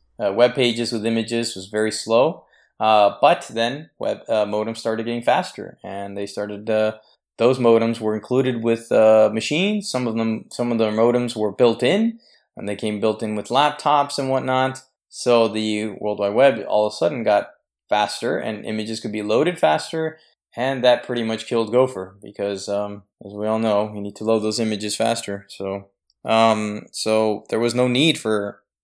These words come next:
for text only anymore. Um, and, you know, the interesting thing is that world, there are, uh, web pages that are text only.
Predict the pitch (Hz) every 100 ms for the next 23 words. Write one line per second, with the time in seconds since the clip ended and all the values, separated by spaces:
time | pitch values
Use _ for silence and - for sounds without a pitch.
0 | _ 107 - 123 - 127 139 135 104 104
1 | _ 104 104 98 - - _ _ _ -
2 | 104 98 98 104 - 120 _ - 147 151
3 | 139 120 120 139 143 - - 123 139 139
4 | 160 120 117 117 127 120 - _ - 127
5 | 135 147 135 127 - _ _ _ - 107
6 | 104 98 127 139 139 117 110 120 117 117
7 | - 127 139 - 107 - 107 98 98